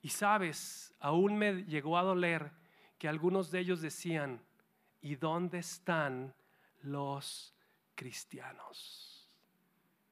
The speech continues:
Ya decía yo, "Aquí, aquí". Pero a veces la sociedad también dice, "¿Y dónde están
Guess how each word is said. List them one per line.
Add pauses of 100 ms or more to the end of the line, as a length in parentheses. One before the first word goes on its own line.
(1700)
Ya
decía
yo,
"Aquí,
aquí". (2000)
Pero
a
veces
la
sociedad (600)
también
dice,
"¿Y
dónde
están